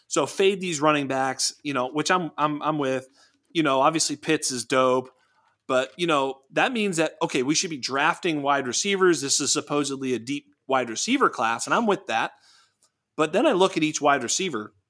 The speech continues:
and, like, even Ja'Marr Chase, he's missing, I mean, he's got one year of production. He's missing an entire junior year of production. Like, he, it's, like, invisible. So when we're trying to, you know, put these guys in, in historical perspective,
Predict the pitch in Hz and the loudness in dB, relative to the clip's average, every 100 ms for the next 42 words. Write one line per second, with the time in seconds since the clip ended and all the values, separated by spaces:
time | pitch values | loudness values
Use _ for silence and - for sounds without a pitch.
0 | _ _ _ _ - - 151 156 156 226 | _ _ _ _ -20 -6 0 0 0 -2
1 | 302 220 151 147 131 - 190 - - - | 0 0 2 0 0 0 -2 -2 -6 -8
2 | _ _ _ _ _ _ _ _ _ _ | _ _ _ _ _ _ _ _ _ _
3 | - 147 151 220 185 156 147 156 156 170 | -4 -2 0 0 0 -4 -4 -4 -2 -4
4 | 143 151 196 190 165 - 120 120 - 143 | -2 0 2 2 0 -2 -4 -4 -6 -10
5 | - _ _ _ - 156 170 185 180 151 | -16 _ _ _ -6 -4 -2 -2 -2 -4
6 | 127 - 165 190 147 165 165 151 135 131 | -4 -2 -2 -2 0 -2 0 0 0 -2
7 | 127 120 117 117 131 139 117 - 139 - | -4 -6 -6 -6 -8 -8 -8 -8 -12 -10
8 | 147 143 143 139 123 139 117 110 135 - | -12 -6 -4 -4 0 0 0 -6 -10 -14
9 | - _ - - 160 151 151 240 254 233 | -20 _ -6 0 2 2 0 -2 -2 -2
10 | 202 139 - _ _ _ _ _ _ - | -2 -4 -8 _ _ _ _ _ _ -18
11 | 196 - - - - - 233 233 170 139 | -14 -12 -14 -20 -20 -4 -2 -2 -6 -2
12 | 156 160 147 127 117 131 127 - - 196 | 0 0 -4 -8 -6 -6 -2 -2 2 2
13 | 190 139 - 113 - 156 - - 107 | 2 -2 -4 -6 -4 -4 -4 -4 -6